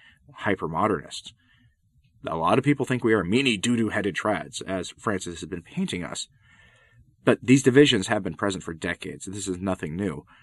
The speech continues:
For the longest time, traditional Catholics were on the margins, and we were barely listened to.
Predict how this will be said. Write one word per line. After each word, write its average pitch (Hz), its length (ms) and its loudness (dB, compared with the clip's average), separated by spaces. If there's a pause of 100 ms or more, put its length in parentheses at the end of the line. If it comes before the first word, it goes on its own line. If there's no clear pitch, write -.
(300)
For 143 100 0
the 156 60 4
longest 160 300 8
time, 143 220 2
traditional 147 360 2
Catholics 120 420 0
were 95 80 0
on 90 60 -2
the 90 60 -4
margins, 98 440 2
and 92 180 -12
we 120 80 0
were 180 100 4
barely 143 300 4
listened 104 300 2
to. - 200 -8